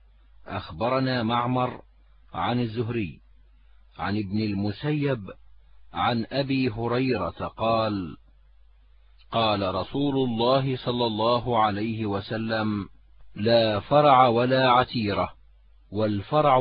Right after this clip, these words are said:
أول النتاج، كان ينتج لهم فيذبحونه". قال: "وفي الباب عن نبيشة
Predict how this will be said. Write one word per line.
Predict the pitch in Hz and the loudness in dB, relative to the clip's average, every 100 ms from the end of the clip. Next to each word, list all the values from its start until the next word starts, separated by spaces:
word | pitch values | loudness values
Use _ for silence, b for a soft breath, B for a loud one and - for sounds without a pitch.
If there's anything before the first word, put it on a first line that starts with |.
| 123 - | 2 0
أول | 135 127 123 | 0 2 2
النتاج، | 120 113 107 101 123 135 143 135 - - - - - - | 2 0 -2 -2 0 2 0 -4 -18 -20 -20 -20 -20 -6
كان | 117 110 101 | -2 0 -2
ينتج | 101 107 151 143 135 123 | -2 -2 0 0 0 0
لهم | 120 135 131 127 123 120 - - - - | 0 0 0 -2 -2 -4 -6 -18 -14 -4
فيذبحونه". | 107 117 117 110 117 - 117 90 76 - - - - - - | 0 0 -2 -2 -2 0 -2 -4 -8 -12 -20 -20 -20 -20 -6
قال: | 110 117 123 147 160 - - _ _ _ _ _ - - | 0 4 6 4 2 -10 -20 _ _ _ _ _ -16 -4
"وفي | 110 - | -2 0
الباب | 120 110 147 180 160 | 0 0 2 0 2
عن | 156 127 131 | 4 4 4
نبيشة | 120 98 139 160 - 147 | 0 0 0 0 -2 -4